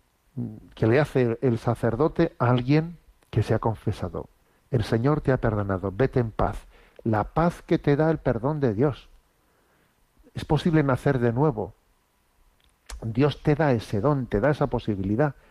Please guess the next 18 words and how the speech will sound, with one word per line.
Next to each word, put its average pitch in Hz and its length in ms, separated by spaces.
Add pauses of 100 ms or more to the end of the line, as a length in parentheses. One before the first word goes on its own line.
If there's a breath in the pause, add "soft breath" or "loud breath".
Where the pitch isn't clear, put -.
(140 soft breath)
Venga, 131 380
a - 140
por 110 160
ello, 120 240
¿no? 160 160 (340 soft breath)
A 101 80
por 104 180
ello, 135 220
¿no? 143 140 (580 soft breath)
Qué - 80
alegría, 127 460
qué 131 140
paz. 123 180
O 117 60
sea, 113 120
ya, 135 260 (300)
yo, 127 160 (140)
porque, 123 280